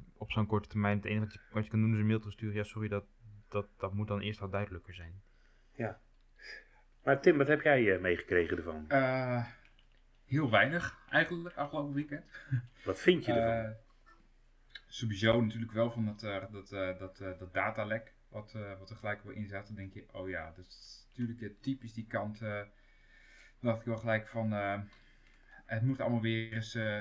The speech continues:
Speaker 3: snel, snel, snel en, eh, en, eh, dit is het begin en waar gaan we eindigen?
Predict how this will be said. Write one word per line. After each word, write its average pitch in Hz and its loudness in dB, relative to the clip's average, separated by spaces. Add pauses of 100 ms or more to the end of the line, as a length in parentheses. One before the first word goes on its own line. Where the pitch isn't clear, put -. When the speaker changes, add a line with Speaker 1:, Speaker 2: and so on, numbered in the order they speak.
Speaker 3:
snel, 123 -4
snel, 113 -4
snel 110 -2
en, 107 -4
eh, 101 -6
en, 110 -2
eh, 101 -6 (500)
dit 117 -2
is 107 -6
het 107 -10
begin 107 -4
en 98 -6
waar 101 -6
gaan 110 -6
we - -6
eindigen? 120 -4